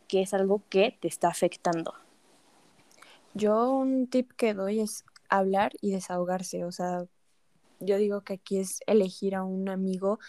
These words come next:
Speaker 2: que de verdad sabes que te va, siempre te escu-, bueno, que te escucha, un amigo de confianza y que sea como confidente y así cuenta-, contarle lo que sientes, ¿no?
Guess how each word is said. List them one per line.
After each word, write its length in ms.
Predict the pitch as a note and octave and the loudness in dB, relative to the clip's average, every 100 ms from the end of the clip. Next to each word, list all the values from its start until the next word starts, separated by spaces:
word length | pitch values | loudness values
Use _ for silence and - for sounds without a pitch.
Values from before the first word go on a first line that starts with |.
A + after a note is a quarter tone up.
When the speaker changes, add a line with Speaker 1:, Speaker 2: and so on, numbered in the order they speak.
| - - _ | -20 -20 _
Speaker 2:
que 120 | - F#3+ | 0 2
de 100 | F#3+ | 4
verdad 360 | F#3+ F#3+ F#3+ - | 2 0 -4 -2
sabes 360 | G3+ G3 F#3+ | -2 -2 -4
que 280 | - - F#3+ - | -6 -6 -6 -8
te 120 | F3+ | -8
va, 120 | F#3 - | -8 -6
siempre 320 | G#3 G3+ G#3 | -2 0 -2
te 100 | F3 | -4
escu-, 140 | - _ _ | -14 _ _
bueno, 240 | F#3 F#3+ F3 | 0 0 0
que 120 | F3+ | -2
te 100 | F#3+ | -4
escucha, 540 | - G3+ G3 - G3 | -6 -4 -4 -2 -2
un 100 | G3 | 0
amigo 260 | G3+ G3 G3 | 0 0 0
de 120 | F#3+ | -2
confianza 720 | - F3 F3+ F3+ F#3 F#3+ A3+ - - - - - _ | -4 -10 -6 -4 -2 0 -2 -4 -16 -20 -20 -20 _
y 320 | - G3+ F#3+ F#3 | -2 0 0 2
que 140 | F#3 | 2
sea 140 | F#3+ F#3 | 2 0
como 320 | G3 F3 E3 _ - | 0 -2 -6 _ -4
confidente 760 | F3+ F3 F#3+ F3 F#3 G#3 C#4+ - - - | -2 0 0 0 2 2 2 0 -20 -6
y 120 | - G3 | 4 6
así 600 | F#3 G3 F#3 G3 F#3+ F#3 - | 6 -2 -4 -2 -4 -6 -2
cuenta-, 380 | F#3 F3+ - - | -2 0 -6 0
contarle 520 | - G#3 G#3 G3+ G3+ - _ - | 4 4 4 0 -4 -8 _ -6
lo 180 | F#3 - | -6 -6
que 140 | F3 | -8
sientes, 500 | - F3+ F3 F3 E3 | -6 -6 -4 -6 -8
¿no? 200 | F3+ G#3+ | -8 -8